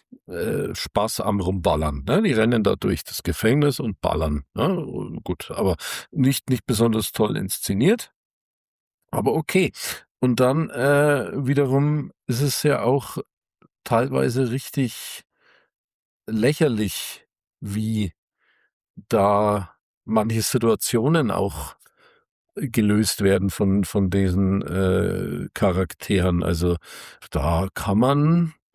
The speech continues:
schon durchaus einen gewissen Spaßfaktor mitnehmen. Dass er zu lang ist, keine Frage. So hundertzehn Minuten für den Schrott, äh, in Anführungszeichen, ist zu lang. Ja, also da hätten locker achtzig Minuten gereicht.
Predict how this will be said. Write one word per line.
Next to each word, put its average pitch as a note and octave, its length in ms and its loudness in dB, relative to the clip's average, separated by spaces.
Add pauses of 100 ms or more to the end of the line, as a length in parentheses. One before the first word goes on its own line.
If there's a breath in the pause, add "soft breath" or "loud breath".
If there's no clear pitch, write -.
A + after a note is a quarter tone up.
(420 loud breath)
schon - 240 -6
durchaus C3+ 600 0
einen C#3 140 0
gewissen A#2+ 320 2
Spaßfaktor C3+ 1120 0 (640 soft breath)
mitnehmen. G2+ 760 2 (420 loud breath)
Dass A2 180 2
er A#2 80 2
zu - 160 0
lang G#2+ 340 2
ist, F3 400 0
keine G#2+ 300 2
Frage. E2 480 0
So G2+ 140 -2
hundertzehn A2 500 2
Minuten A2 400 2
für - 160 -2
den A2 500 2
Schrott, - 720 0 (200)
äh, G#2 80 -4
in G2 460 -2
Anführungszeichen, A2+ 840 0 (800 loud breath)
ist - 340 -2
zu A#2+ 100 2
lang. E2 240 0
Ja, E2 120 0
also G#2 260 0
da - 100 0
hätten F#2+ 220 2
locker G2+ 340 2
achtzig A2 300 -4
Minuten G#2+ 220 0
gereicht. A2 260 0